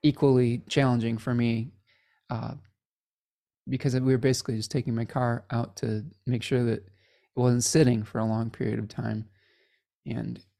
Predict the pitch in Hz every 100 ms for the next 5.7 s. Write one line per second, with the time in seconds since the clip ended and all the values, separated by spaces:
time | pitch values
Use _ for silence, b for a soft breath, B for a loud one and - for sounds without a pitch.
0 | _ 131 120 107 120 117 - 120 123 127
1 | 127 120 - 117 123 113 135 117 113 117
2 | 120 107 - _ _ - 117 101 - _
3 | - 107 107 110 _ _ _ _ _ _
4 | _ _ _ _ _ _ _ - 117 117
5 | 143 127 120 131 117 120